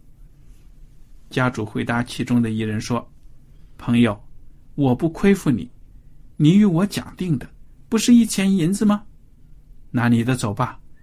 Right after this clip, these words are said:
我给那后来的和给你一样，这是我愿意的。我的东西难道不可随我的意思用吗？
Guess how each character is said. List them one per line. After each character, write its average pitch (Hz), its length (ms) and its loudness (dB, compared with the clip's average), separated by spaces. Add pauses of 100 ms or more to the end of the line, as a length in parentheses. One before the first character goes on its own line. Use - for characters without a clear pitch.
(260)
我 190 160 2
给 185 180 0
那 185 120 2
后 226 260 2
来 139 200 2
的 151 200 -2 (360)
和 160 200 -2
给 151 220 0
你 170 120 0
一 104 180 -4
样， 165 200 -4 (400)
这 156 120 -2
是 - 120 -6
我 101 160 -8
愿 117 300 -4
意 139 140 -2
的。 - 80 -10 (540)
我 180 140 2
的 247 140 4
东 277 240 4
西 247 200 4
难 190 200 2
道 196 140 2
不 226 180 0
可 - 160 -2
随 160 220 -2
我 165 160 2
的 156 80 0
意 202 160 0
思 196 160 -4
用 214 160 2
吗？ 185 200 -6